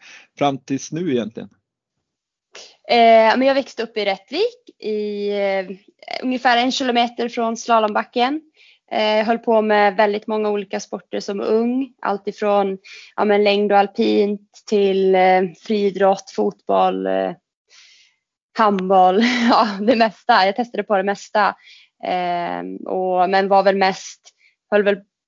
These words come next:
Speaker 2: i längst i fotbollen och alpint. Eh,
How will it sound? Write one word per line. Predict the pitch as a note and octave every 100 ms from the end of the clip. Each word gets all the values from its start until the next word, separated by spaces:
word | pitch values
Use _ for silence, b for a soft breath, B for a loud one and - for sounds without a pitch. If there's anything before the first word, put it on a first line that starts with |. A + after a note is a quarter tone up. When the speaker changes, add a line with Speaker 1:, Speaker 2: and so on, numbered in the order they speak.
| _ -
Speaker 2:
i | G3+ G3
längst | G3+ A3 A3 -
i | F#3+
fotbollen | - G3+ G3 F#3+ F#3 F3+ F3+
och | F3 F3 F3 F3 b b b
alpint. | - F3+ - A#3 G3+ F3+ - - -
Eh, | - F#2 F#2 F#2